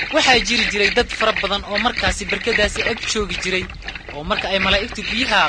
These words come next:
walaaqdo, qofka ugu horreeya ee biyahaasi gala waa uu bogsan jiray. "Haa, waan bogsaday. Alla, waan bogsaday. Haa, waan bogsaday. Waan bogsaday."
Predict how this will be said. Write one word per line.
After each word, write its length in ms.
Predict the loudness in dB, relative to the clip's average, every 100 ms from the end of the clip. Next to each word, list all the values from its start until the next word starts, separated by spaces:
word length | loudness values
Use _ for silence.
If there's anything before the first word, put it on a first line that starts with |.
| 2
walaaqdo, 400 | 2 2 2 0 -2 -2 -6 0
qofka 260 | 2 2 0 0
ugu 160 | 0 2
horreeya 360 | 4 4 2 2
ee 60 | 0
biyahaasi 500 | 0 2 2 0 -4
gala 240 | 0 -2 -2 -4
waa 140 | 0 0
uu 80 | 0
bogsan 400 | -4 -2 -2 -4
jiray. 240 | -6 -6 -8 _ _ _ _ _ _ _ _ _ _ _ _ _ _ _ _ _ _ _ _ _ _ _ _ _ _ _ _ _ _ _ _
"Haa, 360 | 4 8 8 6
waan 240 | 6 6
bogsaday. 380 | 4 -2 -2 -2 4
Alla, 180 | 6 8
waan 180 | 6 0
bogsaday. 380 | -6 -6 -8
Haa, 340 | -4 2 4 6
waan 200 | 4 2
bogsaday. 440 | -2 -4 -4 -8 0
Waan 200 | 0 0
bogsaday." 460 | -4 -8 -8 -12